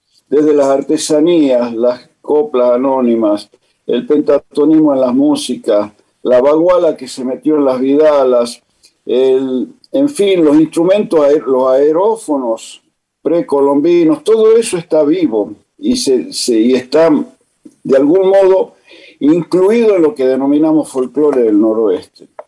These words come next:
Ahora, ¿cómo se manifiesta eso en Mojones? Y, y naturalmente, porque en Mojones aparece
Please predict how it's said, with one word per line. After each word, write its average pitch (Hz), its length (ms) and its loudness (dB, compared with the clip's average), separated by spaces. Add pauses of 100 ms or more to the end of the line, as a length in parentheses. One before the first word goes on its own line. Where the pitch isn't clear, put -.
(340)
Ahora, 147 320 0
¿cómo 226 280 0
se 202 160 -2
manifiesta 170 600 0
eso 165 240 -2
en 151 120 2
Mojones? 170 520 0
Y, 160 400 0
y - 40 0
naturalmente, 175 1000 0
porque 135 400 -6
en 135 120 2
Mojones 165 460 0
aparece 156 760 0